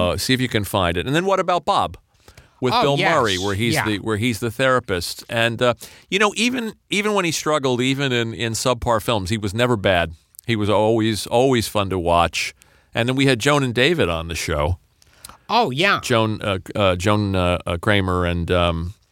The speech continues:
Speaker 2: and David Healy, who are friends of his, and they were telling us that, that he's also a, a savant, kind of like we are. He knows
Speaker 1: Yeah.
Speaker 2: everything about old Hollywood. So I always thought he'd be great for the show.
Speaker 1: Oh, he'd be terrific. And I, I still would like to ask him,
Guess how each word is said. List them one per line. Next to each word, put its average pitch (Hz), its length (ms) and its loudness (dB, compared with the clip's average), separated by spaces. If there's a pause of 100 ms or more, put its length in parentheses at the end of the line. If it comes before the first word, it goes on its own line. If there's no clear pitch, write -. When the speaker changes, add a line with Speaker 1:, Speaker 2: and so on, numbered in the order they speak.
(300)
Speaker 2:
and 104 160 0
David 104 300 0
Healy, 107 380 0
who 101 160 0
are 98 60 2
friends 120 340 0
of 95 120 -2
his, 85 240 -4
and 101 120 -4
they 127 100 4
were 175 120 0
telling 98 380 0
us 92 140 0
that, 98 200 0
that 98 220 -2 (100)
he's 127 320 -2
also 113 560 2
a, 101 120 0
a 95 80 -4
savant, 110 520 -2 (220)
kind 147 180 0
of 110 80 -4
like 107 180 0
we 139 140 -2
are. 85 140 -2
He 90 80 -6
knows 101 160 -2
Speaker 1:
Yeah. 156 120 2
Speaker 2:
everything 107 600 -2 (480)
about 98 260 0
old 95 200 -2
Hollywood. 104 460 0
So 104 140 0
I 120 60 4
always 151 180 -2
thought 135 160 -6
he'd 117 100 -4
be 113 100 -4
great 110 200 2
for 110 140 -2
the 92 80 -2
show. 95 400 0
Speaker 1:
Oh, 247 240 2
he'd 170 280 -6
be 165 140 0
terrific. 123 840 -2
And 165 200 0
I, 165 280 0
I 160 140 0
still 320 540 0
would 117 260 -2
like 185 340 0
to 226 240 -4
ask 170 460 -2
him, 110 320 -2